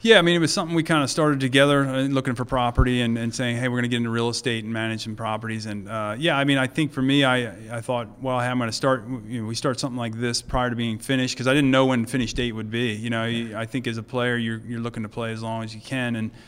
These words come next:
um, you know, I say, "Hey, this would be something to, to do after you're done." And, yeah, I, I understand, you know, realize, like, hey, when you spend ten years in, in this industry of playing football, it's like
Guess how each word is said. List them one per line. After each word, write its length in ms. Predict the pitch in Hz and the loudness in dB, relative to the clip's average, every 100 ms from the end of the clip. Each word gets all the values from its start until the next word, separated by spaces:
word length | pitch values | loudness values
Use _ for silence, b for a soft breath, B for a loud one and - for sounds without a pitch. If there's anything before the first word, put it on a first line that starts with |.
| B B B - | B B B -6
um, 840 | 117 117 110 107 107 107 107 117 - - | -2 0 0 0 0 -2 -4 -8 -20 -10
you 120 | 135 | -6
know, 160 | 110 104 | -2 -4
I 60 | |
say, 200 | 104 120 | -4 -4
"Hey, 200 | 110 120 | -2 -2
this 180 | 117 123 | -2 -4
would 40 | 127 | -4
be 80 | 113 | -2
something 400 | - 117 117 110 | -2 -2 -4 -4
to, 60 | |
to 200 | 107 113 | -6 -8
do 240 | 107 117 110 | -4 -2 -2
after 240 | 107 - | -4 -6
you're 100 | 101 | -8
done." 320 | 101 110 113 | -4 -2 -2
And, 140 | 107 101 B B B B | -2 -6 B B B B
yeah, 140 | 165 135 | 6 6
I, 240 | 139 131 - | 2 -6 -4
I 200 | 139 143 | 6 8
understand, 640 | 143 123 151 139 135 139 139 | 8 6 4 2 2 -6 0
you 60 | |
know, 100 | 127 | 2
realize, 440 | 123 139 139 131 123 | 6 8 8 6 2
like, 120 | 117 | 0
hey, 100 | 135 | 0
when 80 | 131 | 0
you 80 | 147 | 2
spend 260 | - 127 | 2 0
ten 220 | 135 139 | 2 2
years 440 | 135 135 139 131 120 | 4 4 6 4 2
in, 200 | 117 117 | 2 2
in 160 | 120 | 2
this 220 | 120 135 139 | 2 2 2
industry 560 | 127 113 - 131 127 | 0 0 0 2 2
of 180 | 113 - | 0 -2
playing 220 | 135 127 | -2 -2
football, 400 | 113 147 139 123 | 0 -4 0 0
it's 220 | 120 110 | 0 -2
like 160 | 120 113 | -2 -4